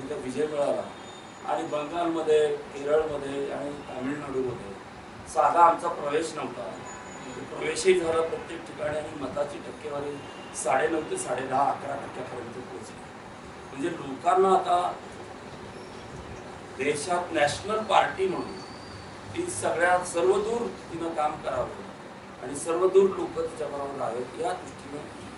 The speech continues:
हा केलेला प्रयत्न. पण अशा दृष्टीनं सरकारचे <clears throat>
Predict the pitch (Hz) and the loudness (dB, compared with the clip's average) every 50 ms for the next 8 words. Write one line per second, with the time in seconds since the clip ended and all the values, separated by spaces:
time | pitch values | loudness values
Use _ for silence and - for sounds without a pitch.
0 | - - - 151 - - - 131 127 120 117 139 143 143 - - - - - - | -14 -10 -8 -8 -8 -6 -6 -6 -6 -4 -4 -4 -4 -4 -4 -4 -6 -6 -6 -8
1 | - - - - - - - - - - - - - - - 180 180 - - - | -12 -12 -12 -12 -14 -14 -14 -14 -14 -14 -14 -14 -14 -12 -12 -10 -8 -8 -8 -6
2 | 175 165 170 - 196 - - - 170 165 170 165 165 165 - - - - - - | -6 -6 -6 -8 -8 -10 -8 -4 -4 -2 -2 -2 -2 -4 -6 -8 -12 -12 -12 -12
3 | - 139 - - 160 147 139 - - 151 143 143 143 139 - 156 151 151 143 143 | -10 -10 -8 -4 -2 -2 -2 -2 -2 -2 -2 -2 -4 -6 -8 -8 -8 -6 -6 -8